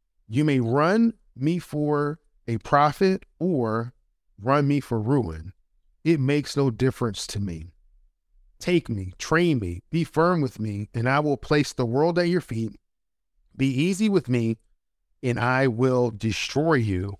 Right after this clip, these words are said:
Who am I?" And so when you open up the book and it describes who it is, and it says that I am habit. So I am habit. So your habits will make or break you.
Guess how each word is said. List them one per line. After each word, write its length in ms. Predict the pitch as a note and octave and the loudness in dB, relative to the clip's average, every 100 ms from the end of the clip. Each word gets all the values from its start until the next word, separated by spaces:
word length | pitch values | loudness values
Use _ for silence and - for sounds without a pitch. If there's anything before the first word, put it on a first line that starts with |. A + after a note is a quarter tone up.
| _ | _
Who 240 | D#3+ D#3+ | 0 2
am 140 | A#2+ F2+ | 2 -2
I?" 280 | E2 D2 E2+ _ _ _ _ - | -6 -10 -16 _ _ _ _ -4
And 120 | C#3 | 0
so 160 | F3 D3 | 2 2
when 200 | D3+ D3 | 2 0
you 160 | C#3+ | 0
open 360 | C#3 F3+ F3+ D3+ | 2 0 2 0
up 200 | C3+ - | 0 -2
the 120 | A2+ | -4
book 600 | C3+ A#3+ D#3+ - _ _ _ _ _ _ _ - | 2 2 2 -4 _ _ _ _ _ _ _ -4
and 460 | C3+ C3 C3 C3 - _ _ _ _ - | 0 2 0 0 -4 _ _ _ _ -4
it 220 | D3+ - | -4 -2
describes 800 | A#2+ - - D#3+ G3+ D#3 B2 - | -4 -2 2 4 4 2 0 -6
who 260 | - F3 C3 | -4 0 0
it 80 | |
is, 640 | C#3+ G#3+ C3 A2+ A#2 - - _ _ _ - | 2 2 2 -2 -10 -18 -20 _ _ _ -2
and 100 | C#3+ | 0
it 140 | C#3 | 0
says 380 | - D#3 D3 B2+ | 2 2 4 2
that 160 | C3 - | -4 -2
I 320 | C3+ D#3 E3 | 2 4 4
am 520 | D3+ C3+ C3 B2 B2 - _ | 2 0 0 -2 -4 -10 _
habit. 480 | - - A2 E2 D2+ - _ _ _ _ _ _ _ _ _ _ | -10 -2 -2 -2 -10 -14 _ _ _ _ _ _ _ _ _ _
So 140 | - | -2
I 120 | B2+ D#3 | 2 2
am 100 | D3+ | 4
habit. 340 | G3+ A2 D#2 _ _ _ - | 2 2 -6 _ _ _ -4
So 160 | F3 F3 | 0 0
your 240 | F3 F3 | 2 0
habits 560 | B2+ G3+ B3 G#3 F3 - | 2 4 4 4 2 0
will 200 | D#3+ D3+ | -4 -2
make 400 | B2+ C#3 E3+ E3+ - | 0 0 -2 -4 -4
or 280 | D#3 D#3+ D3+ | 0 2 0
break 460 | A#2+ C3 G#3+ - | 0 2 0 0
you. 280 | F#2 D#2 D#2 | -8 -10 -14